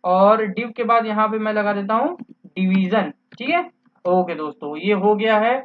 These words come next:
अब आप देखिएगा इसका क्या output आता है। मैं यहाँ पे कर देता हूँ ट्वेंटी और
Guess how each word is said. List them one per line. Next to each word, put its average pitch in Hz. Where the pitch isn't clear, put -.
अब 175
आप 180
देखिएगा 208
इसका 208
क्या 202
output 202
आता 208
है। 220
मैं 196
यहाँ 196
पे 196
कर 202
देता 202
हूँ 220
ट्वेंटी 214
और 180